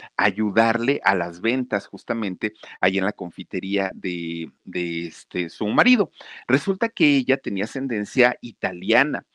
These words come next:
por eso es que, pues, digamos que Alberto, entre ser español y ser italiano, con esas raíces, eh, por eso es que tenía ese físico, ¿no? Esta mezcla de razas. Bueno, pues resulta que Alberto crece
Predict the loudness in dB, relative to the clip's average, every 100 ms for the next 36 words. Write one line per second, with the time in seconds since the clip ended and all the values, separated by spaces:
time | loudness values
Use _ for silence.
0 | -20 -20 0 4 6 4 2 -2 0 -4
1 | -6 0 4 4 2 -4 _ _ -10 -8
2 | -4 2 2 2 0 2 4 2 0 -10
3 | -12 -14 -12 -6 -6 -4 -4 0 0 -2
4 | -8 -8 -8 -6 0 2 2 0 -6 -18
5 | -12 -10 -8 -2 2 4 2 0 -6 -8
6 | -10 -20 -10 2 6 6 4 0 0 0
7 | 0 -2 -4 -4 -4 -4 -2 -2 -2 -6
8 | -8 -6 -6 -6 -4 -6 -6 -4 -4 -2
9 | -4 -4 -4 -6 -4 0 2 2 0 -4
10 | -20 -10 -4 -4 -6 _ -20 -16 -14 2
11 | 2 2 -2 -8 -6 -6 0 0 0 -2
12 | 0 2 2 0 -6 -4 0 0 0 -4
13 | -4